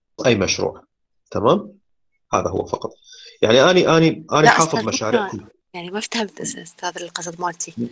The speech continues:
Speaker 1: عفوًا،
Speaker 2: أريد
Speaker 1: عفوًا،
Speaker 2: أ-،
Speaker 1: لا.
Speaker 2: يعني أكتب ال-، الاسم ال-، المشروع بالهذا، بالمهمة،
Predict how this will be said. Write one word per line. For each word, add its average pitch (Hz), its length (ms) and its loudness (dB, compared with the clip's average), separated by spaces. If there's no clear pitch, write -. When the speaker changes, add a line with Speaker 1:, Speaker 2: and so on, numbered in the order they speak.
Speaker 1:
عفوًا، 107 280 -4
Speaker 2:
أريد 196 180 2
Speaker 1:
عفوًا، - 140 -6
Speaker 2:
أ-، 196 60 2
Speaker 1:
لا. 202 120 2
Speaker 2:
يعني 185 320 -6
أكتب 196 260 0
ال-، 185 560 -4
الاسم 214 360 0
ال-، 196 720 -12
المشروع 208 540 -2
بالهذا، 202 580 -4
بالمهمة، 196 460 -4